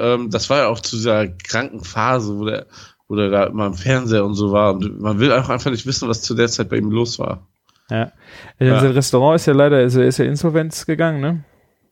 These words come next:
Speaker 1: Gar nicht mitbekommen.
Speaker 2: Ja,
Speaker 1: Krass.
Speaker 2: also das gibt's halt nicht mehr in, äh,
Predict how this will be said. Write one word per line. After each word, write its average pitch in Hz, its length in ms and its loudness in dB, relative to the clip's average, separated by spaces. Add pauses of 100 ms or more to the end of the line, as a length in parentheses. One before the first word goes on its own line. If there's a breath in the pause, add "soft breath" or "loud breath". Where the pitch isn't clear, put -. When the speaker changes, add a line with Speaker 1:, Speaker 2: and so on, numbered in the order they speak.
(600)
Speaker 1:
Gar 101 140 2
nicht 92 140 -10
mitbekommen. 95 540 -10 (220)
Speaker 2:
Ja, 123 100 2
Speaker 1:
Krass. 107 180 0
Speaker 2:
also 117 140 4
das 120 300 2
gibt's 135 240 -6
halt 139 100 2
nicht 139 180 -6
mehr 139 200 0
in, 127 320 -4
äh, 123 400 0